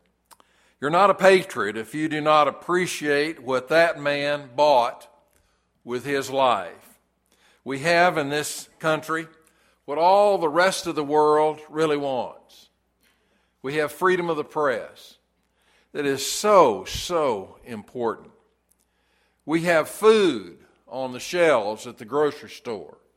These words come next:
All the food that you can imagine. It's right there.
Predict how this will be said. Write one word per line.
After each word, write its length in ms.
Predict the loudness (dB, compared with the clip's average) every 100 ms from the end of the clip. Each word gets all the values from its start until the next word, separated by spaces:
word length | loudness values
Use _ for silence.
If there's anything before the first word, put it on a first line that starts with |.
| _ _ _ _ _ -4
All 340 | 2 4 4
the 140 | 2
food 480 | -4 -2 2 2 0
that 180 | -6 -8
you 100 | -8
can 160 | -8 -8
imagine. 600 | -4 -2 -4 -6 -16 _ _ _ _ _ _ _ _ _ -14
It's 220 | -12 -4
right 340 | 2 4 2
there. 440 | -2 -2 -2 -8